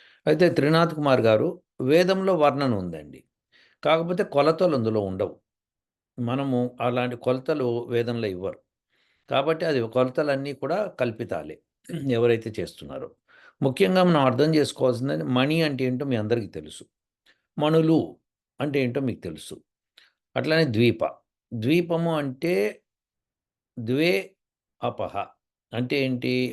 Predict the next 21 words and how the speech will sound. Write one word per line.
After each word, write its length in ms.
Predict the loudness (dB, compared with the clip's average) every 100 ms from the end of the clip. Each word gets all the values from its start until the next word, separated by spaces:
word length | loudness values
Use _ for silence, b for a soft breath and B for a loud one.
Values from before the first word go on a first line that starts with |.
| -2 -4
ఆపహ 260 | -2 -6 -8 -8
అంటే 160 | -8 -6 0 2
రెండు 240 | 4 4 4
వైపులా 420 | 2 0 0 0 -2 _ _ _ _ -2 2
నీరు 260 | 4 4 2 0
ఉండి 260 | -2 -6 -8 _ _ _ _ -6
ఉన్న 120 | -4 -2
ప్రదేశం. 460 | 0 0 0 -6 -12 _ _ b b b -6
ఒక 80 | -4 0
ప్రదేశం 380 | 2 2 0 -2
ఉంది, 160 | -2 -2 -2
దానికి 200 | -2 0
రెండు 140 | 4 4
వైపులా 280 | 4 2 0 0
నీరు 140 | -4 -8
ఉంది, 140 | -20 _ _ _ _ _ _ _ -4
అటువంటి 340 | 0 2 0 0
ప్రదేశాన్ని 640 | 0 0 0 -2 -2 -4 -6 -10 -4
ద్వీపం 320 | -4 -4 -12 -12
అంటారు. 280 | -18 -20 _ _ _
So 80 | -2